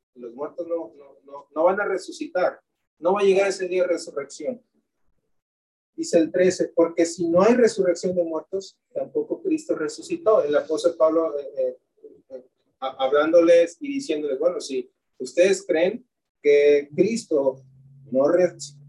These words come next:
no res-, perdón, si no hay resurrección de muer-, muertos, tampoco Cristo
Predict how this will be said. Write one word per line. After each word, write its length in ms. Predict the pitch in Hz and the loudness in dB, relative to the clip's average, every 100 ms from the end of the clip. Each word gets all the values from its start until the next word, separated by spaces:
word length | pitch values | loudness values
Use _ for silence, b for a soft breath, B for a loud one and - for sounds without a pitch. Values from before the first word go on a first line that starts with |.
| - | -12
no 240 | 147 160 | -2 0
res-, 300 | 190 185 - _ _ _ - | 2 -2 -6 _ _ _ -8
perdón, 260 | 151 156 | -4 -4
si 160 | 151 160 | -4 -6
no 180 | 156 175 | 2 4
hay 120 | 220 | 4
resurrección 540 | 226 196 196 185 196 | 4 0 -2 -2 -2
de 100 | 196 | -2
muer-, 360 | 190 180 190 190 - | -2 -2 -4 -6 -6
muertos, 560 | 165 165 170 240 - _ _ _ | -4 -4 -6 -12 -12 _ _ _
tampoco 560 | - 127 - 139 160 147 | -10 -8 -8 -6 -6 -6
Cristo 720 | 135 131 - 147 147 - - | -6 -6 0 0 0 -8 -20